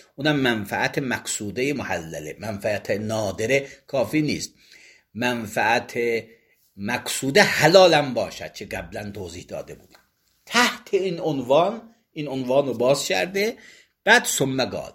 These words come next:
خود ابن زهره اومده گفته که: «واحترزنا بقولنا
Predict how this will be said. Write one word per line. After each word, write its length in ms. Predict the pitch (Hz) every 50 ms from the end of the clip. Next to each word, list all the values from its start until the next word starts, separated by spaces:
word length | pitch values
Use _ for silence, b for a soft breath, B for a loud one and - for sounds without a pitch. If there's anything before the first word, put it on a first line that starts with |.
| _ _ _ _ _
خود 440 | - - - - - 269 269 202 208
ابن 300 | 175 151 139 139 147 135
زهره 300 | 127 131 127 113 147 160
اومده 340 | 156 127 113 101 98 123
گفته 300 | 117 110 98 95 - -
که: 120 | 139 - 139
«واحترزنا 920 | 123 120 104 - - - - - 107 123 139 151 131 117 110 107 95 90
بقولنا 1040 | 80 76 92 90 78 - 95 92 90 87 87 90 82 87 101 117 139 160 180 202 202